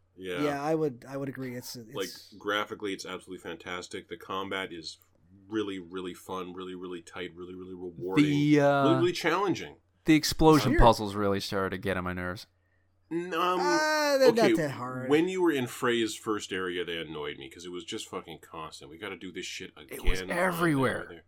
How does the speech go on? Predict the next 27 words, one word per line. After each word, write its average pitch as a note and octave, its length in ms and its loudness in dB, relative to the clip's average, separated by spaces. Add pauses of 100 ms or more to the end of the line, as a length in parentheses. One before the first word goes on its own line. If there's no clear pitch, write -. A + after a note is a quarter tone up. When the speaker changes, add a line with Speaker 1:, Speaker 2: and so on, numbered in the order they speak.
(340)
Speaker 1:
It B2 120 -6
was B2+ 180 -4
all G2+ 240 -8
the G2 80 -8
time. D#2+ 220 -10
Yeah, D#2+ 100 -8
it E2+ 80 -6
was F#2 80 -10
a G#2 40 -6
little B2+ 140 -6
too A#2 160 -10
much - 220 -8
of E2 40 -12
those. D2+ 280 -8 (500)
But, A2+ 460 0 (100)
um, G#2+ 600 -2 (1700)
and C#3 240 0
I F#3 380 0
didn't D3 460 -2
find, A2 800 -2
like, A2+ 300 0
I C#3 140 0
just - 380 -2
solved D#3+ 380 -2
them A2 320 -4
quick D#3 260 -8
enough F#2 340 -4